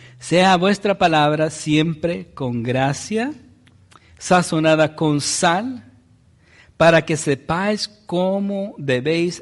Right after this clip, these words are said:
responder a cada uno. Sea vuestra palabra siempre con gracia, sazonada con sal, para que sepáis cómo debéis responder a cada uno".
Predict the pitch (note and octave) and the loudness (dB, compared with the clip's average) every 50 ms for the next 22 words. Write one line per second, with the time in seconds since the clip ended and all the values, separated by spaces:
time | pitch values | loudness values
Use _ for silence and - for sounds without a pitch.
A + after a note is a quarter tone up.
0 | - - - B2+ D3 D#3+ D3+ - - C3+ C3 B2 A#2 B2 B2+ C3 B2+ C3+ - - | -16 -14 -6 -4 -4 -4 -4 -6 -8 -8 -6 -6 -4 -4 -4 -4 -4 -4 -8 -12
1 | _ - B2 A#2 - - A2+ A2+ A2+ A2+ A2 G#2 F#2+ - _ _ - A2 G#2 F2+ | _ -14 -14 -14 -10 -10 -8 -8 -8 -8 -8 -10 -14 -16 _ _ -14 -12 -12 -12
2 | E2 D#2 D2 _ _ _ _ _ _ _ _ _ _ _ _ _ _ _ _ _ | -14 -18 -20 _ _ _ _ _ _ _ _ _ _ _ _ _ _ _ _ _
3 | _ _ _ - C3 C3+ C#3+ D3+ D3+ D3+ D3 D3 - - - _ _ _ _ _ | _ _ _ -2 0 2 4 4 4 2 0 -2 -4 -8 -18 _ _ _ _ _
4 | _ _ B2 C#3+ D#3+ F3 - - G3+ F3+ - F3 E3+ E3 E3 E3 E3 E3 D#3+ D#3+ | _ _ 2 2 4 4 2 0 -2 0 2 2 2 4 4 4 4 4 2 0
5 | C#3+ - - C#3 C#3+ C#3+ C#3+ - D3 C#3+ - D#3 C#3+ D3 D3+ D#3 D#3+ D#3+ E3 D#3 | -2 -2 -2 -2 -2 -2 -2 -4 -4 -4 -2 -2 0 2 2 4 4 4 4 2
6 | D3+ - - G#3 A#3+ B3+ C4 - _ _ _ _ _ _ - - F#3 F3+ E3+ - | 0 -4 -6 -8 -8 -8 -14 -18 _ _ _ _ _ _ 2 4 6 6 6 4
7 | - E3+ E3 E3+ F3 F3 F3 E3+ E3+ - E3+ E3 D#3+ D#3 - - G#3+ F#3+ F#3 G3+ | 0 0 2 2 2 2 2 0 0 -2 -2 -2 -2 -4 -2 2 2 2 4 2
8 | A#3 B3+ B3+ - - - _ _ _ _ _ _ _ _ - C#3 C#3 C#3 C#3 - | 0 -6 -10 -14 -20 -20 _ _ _ _ _ _ _ _ -2 0 2 2 0 0
9 | C#3 - - C3 A#2 - - D3 D3+ F3 G3 G#3 G3+ - - - _ - E3+ F3+ | -6 -6 -4 -6 -6 -6 -4 -2 -2 -2 -2 -4 -6 -8 -12 -14 _ -4 -2 -2
10 | F#3 F#3+ F#3+ F3+ E3 D3 C#3 D3 D#3 D#3 D3+ - D3+ C3 - _ B2 A#2 A#2 A#2+ | 0 0 -2 -2 -2 -2 -2 -2 -2 -4 -6 -8 -10 -10 -10 _ -10 -8 -6 -4
11 | B2+ C#3 D3+ D3+ - - _ _ _ _ _ - A#2+ A#2+ - _ C3 B2+ B2+ B2+ | -4 -4 -6 -8 -12 -20 _ _ _ _ _ -12 -12 -12 -10 _ -4 -4 -2 -2
12 | B2+ B2+ B2+ B2 - _ _ _ _ C3+ C#3 D3 C#3 B2+ A#2 G#2 A#2+ | -4 -6 -8 -10 -14 _ _ _ _ -4 -2 0 0 0 -4 -6 -10